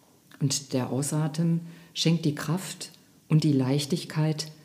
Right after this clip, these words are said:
die uns bei einer Bewegung gut tut. Grundsätzlich lässt sich der Atemrhythmus dann folgendermaßen beschreiben. Eine gute Hinwendung zu mir,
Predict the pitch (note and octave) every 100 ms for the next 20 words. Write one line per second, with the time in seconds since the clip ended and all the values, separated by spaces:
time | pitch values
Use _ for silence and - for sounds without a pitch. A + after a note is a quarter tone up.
0 | - - - C#3+ C#3+ - - C3 C3 C#3
1 | C3+ C3 D3+ D3+ C#3+ C3 - A2+ A2+ -
2 | - - _ _ _ _ _ _ _ _
3 | _ - _ - - - - - D#3+ E3
4 | E3+ - E3 - D#3 D#3 D#3 D3 D3 -
5 | B2+ D3 F3+ D#3+ E3+ E3+ E3 D#3 - -
6 | - - - D3+ D3 D3+ D3 D3+ C3 B2
7 | A#2+ A#2 B2 C3 - A#2 A#2+ B2 A#2+ A#2+
8 | - - _ _ _ _ - - _ _
9 | - D3 C#3+ E3 D#3 D3 E3 F#3+ F#3 F#3
10 | F3 E3 - D3 C#3+ D3+ F#3 G3+ A3+